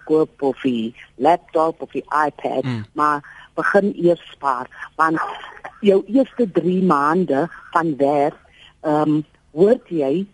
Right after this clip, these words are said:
Speaker 1: eh, eh, gewoond, eers vir drie tot ses maande gaan jy gewoond raak aan hy spaar,
Speaker 2: Hmm.
Speaker 1: en na dit kan jy maar nou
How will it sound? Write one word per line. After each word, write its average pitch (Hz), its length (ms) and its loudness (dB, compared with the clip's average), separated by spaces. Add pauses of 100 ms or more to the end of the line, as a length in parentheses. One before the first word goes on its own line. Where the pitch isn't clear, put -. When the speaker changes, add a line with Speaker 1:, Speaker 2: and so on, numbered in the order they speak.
(260)
Speaker 1:
eh, 151 400 0 (920)
eh, 156 460 0 (840)
gewoond, 226 560 2 (1300)
eers 214 260 2
vir 180 160 0
drie 175 280 0
tot 165 200 0 (100)
ses 240 220 2
maande 226 460 2
gaan 170 200 0
jy 160 120 4
gewoond 156 500 4
raak 220 320 0
aan 202 140 2
hy 202 140 4
spaar, 254 480 0
Speaker 2:
Hmm. 113 180 -6 (120)
Speaker 1:
en 175 180 4
na 180 240 4
dit 180 240 -2 (340)
kan 170 140 2
jy 165 120 4
maar 156 240 2
nou 147 200 2